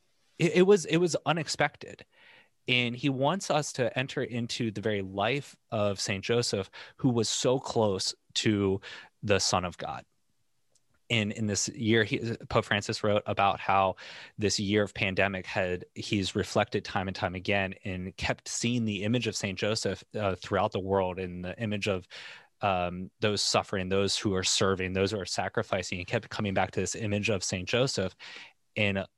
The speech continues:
saying, "No, this is the man, this is the figure through which we can, uh, grow deeper and closer to God in our present circumstances. So let's do this in a very intentional way over the next twelve months." Not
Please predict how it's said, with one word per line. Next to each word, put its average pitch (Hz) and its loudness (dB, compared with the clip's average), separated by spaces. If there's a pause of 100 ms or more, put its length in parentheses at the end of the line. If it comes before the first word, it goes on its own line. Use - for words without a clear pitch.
(160)
saying, 110 2
"No, 127 4
this 135 4
is 202 2
the 113 2
man, 107 4
this 123 0
is 156 -6
the 123 -4
figure 107 -4 (420)
through 139 0
which 113 0
we 107 -4
can, 98 -6 (600)
uh, 98 0
grow 101 0
deeper 107 -2
and 92 0
closer - 2
to 107 0
God 101 0 (400)
in 135 4
our 117 2
present 98 -2
circumstances. 90 -6
So - 0
let's 107 -2
do 113 2
this 101 -4
in 98 -4
a 90 -4
very 98 -2
intentional 107 -4
way 87 -8 (320)
over 104 0
the 92 -4
next 90 -6
twelve 90 -6
months." 95 -6
Not 160 2